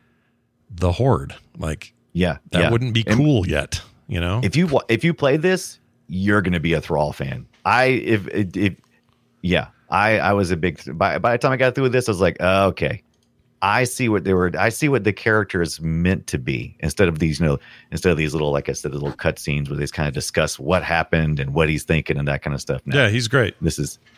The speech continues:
Speaker 2: yeah, this is
Speaker 1: Thrall's
Speaker 2: great.
Speaker 1: one of my
Speaker 2: This is a lot
Speaker 1: favorite
Speaker 2: of fun.
Speaker 1: characters of all, all video game time. And,
Speaker 2: Yeah.
Speaker 1: uh, if you wanna see <laughs> something crazy, go watch one of the more recent, uh, you know, animatics they do for the game, cinematics,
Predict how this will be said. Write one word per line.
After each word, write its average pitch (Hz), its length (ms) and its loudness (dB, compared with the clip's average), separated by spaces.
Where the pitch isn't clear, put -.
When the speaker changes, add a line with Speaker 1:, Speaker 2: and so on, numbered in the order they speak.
Speaker 2:
yeah, 71 180 -2
this - 100 -8
is - 40 -6
Speaker 1:
Thrall's 135 240 2
Speaker 2:
great. 135 60 2
Speaker 1:
one 131 60 0
of 131 60 0
my 127 60 4
Speaker 2:
This 117 80 0
is - 40 -2
a 139 40 2
lot - 40 4
Speaker 1:
favorite 117 100 0
Speaker 2:
of - 40 -10
fun. 127 80 2
Speaker 1:
characters 113 300 0
of 110 120 -2
all, 113 400 2
all 107 180 0
video 113 280 0
game 113 180 -2
time. 85 360 -4
And, 87 200 -2
Speaker 2:
Yeah. 87 260 2
Speaker 1:
uh, 87 60 0
if 95 140 -8
you 113 80 0
wanna 107 140 2
see - 140 2
<laughs> - 80 2
something 156 200 -2
crazy, 104 440 0
go 104 100 4
watch 107 340 4
one 107 260 0
of 104 80 -2
the 104 80 0
more 107 240 2
recent, 107 520 2
uh, 107 480 2
you 113 120 -4
know, 95 160 -2
animatics 110 580 2
they 101 100 2
do 98 120 2
for - 120 -2
the 101 80 -2
game, 107 320 2
cinematics, 101 640 0